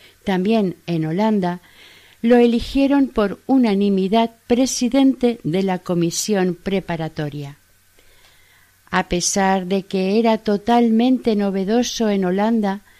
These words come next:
nuestro santo no paró hasta conseguir que se organizara una procesión mariana por las calles de Nimega.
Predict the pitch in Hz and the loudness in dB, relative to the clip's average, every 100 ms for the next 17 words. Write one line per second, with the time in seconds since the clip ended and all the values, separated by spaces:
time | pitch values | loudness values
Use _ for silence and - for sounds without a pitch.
0 | - _ _ _ - 220 220 214 202 208 | -20 _ _ _ -2 2 2 2 -2 -2
1 | - 247 247 240 190 180 - 180 185 190 | 2 2 2 0 -6 -6 -6 -2 -2 -2
2 | 208 214 254 269 269 - 202 202 185 185 | -2 0 2 0 -2 -4 -6 -4 -4 -4
3 | - 180 190 226 220 - - - 233 226 | -6 -6 -2 -2 -4 -10 -20 -2 -2 0
4 | 233 220 214 214 208 196 277 269 254 285 | 0 0 0 -2 -2 -2 0 2 2 2
5 | 269 233 208 226 - 185 - 262 277 226 | 0 0 -4 -4 -4 -6 -4 0 2 2
6 | 170 175 214 208 202 185 - - _ 220 | 0 0 -2 0 -2 -4 -10 -20 _ -4
7 | 202 185 175 - 202 185 175 175 170 170 | -2 -2 -4 -4 -4 -2 0 -4 -4 -4
8 | 165 165 170 170 160 160 | -2 -2 -2 -2 -6 -10